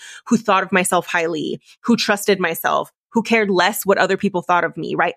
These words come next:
I wished I could be that person. In fact, I would make friends with those people, hoping it would rub off on me. There would be times that I, I wished that I could be someone who just, basically someone who wasn't me. And I just,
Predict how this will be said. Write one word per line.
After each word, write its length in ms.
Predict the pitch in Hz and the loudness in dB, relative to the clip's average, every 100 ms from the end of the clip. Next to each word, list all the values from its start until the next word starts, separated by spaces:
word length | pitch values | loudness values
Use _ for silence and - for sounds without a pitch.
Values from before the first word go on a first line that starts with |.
| 233 | 0
I 80 | |
wished 420 | 190 175 208 214 - | -2 2 0 0 -4
I 60 | 190 | -4
could 180 | 190 | -4
be 140 | 160 196 | -2 0
that 200 | 175 - | 0 -2
person. 300 | 190 - 160 | -6 -6 -8
In 100 | 160 | -4
fact, 260 | 202 196 - | -4 -2 -2
I 80 | 196 | -2
would 160 | 196 | -2
make 160 | 180 - | -6 -8
friends 420 | - 190 233 220 | -4 0 0 2
with 160 | 202 - | 0 2
those 200 | 165 - | -2 -2
people, 560 | 165 147 160 170 202 _ - - | -10 -2 0 2 0 _ -20 -4
hoping 340 | 254 254 226 | -2 0 0
it 100 | 208 | 2
would 140 | 190 | 0
rub 220 | 185 170 147 | 2 2 0
off 180 | 160 | -2
on 160 | - - | -4 -6
me. 260 | 170 156 156 _ _ _ 185 | -6 -12 -16 _ _ _ -4
There 240 | 214 214 | 0 2
would 200 | 240 185 | 0 -2
be 200 | 202 202 | -2 -2
times 480 | - 196 190 202 170 | -4 0 0 0 0
that 260 | 180 175 - | -2 -2 -4
I, 300 | 175 170 180 175 - | 0 0 0 -4 -4
I 140 | 170 180 | -2 -2
wished 380 | 170 196 - | 0 0 0
that 100 | 190 - | -2 0
I 140 | 180 | -2
could 260 | - 175 147 | -2 -8 -8
be 300 | 175 170 170 | -8 -8 -8
someone 400 | - 190 175 165 | -4 -4 -2 -4
who 200 | 170 180 | -2 0
just, 380 | 175 - - | -2 -6 -4
basically 360 | 202 240 - 196 | -2 -2 2 2
someone 240 | 226 208 | 2 2
who 80 | 196 | 4
wasn't 260 | 180 170 160 | 2 0 -2
me. 240 | 170 - - _ _ _ _ - | -4 -6 -12 _ _ _ _ -6
And 140 | 262 - | -4 -2
I 180 | 240 | 0
just, 600 | 202 202 220 226 - - | 0 0 0 0 -4 -10